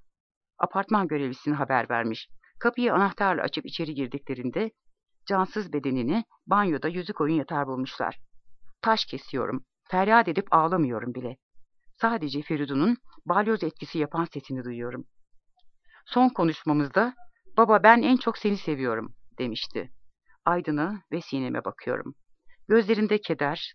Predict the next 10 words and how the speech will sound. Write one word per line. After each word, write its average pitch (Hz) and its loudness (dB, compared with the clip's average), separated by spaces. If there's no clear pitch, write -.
dudaklarında 156 0
acı, 151 -4
ironik 196 -6
bir 160 -4
tebessüm. - -8
Orada 240 4
daha 202 0
duramayacağımı 143 2
fark 165 0
edip, - -6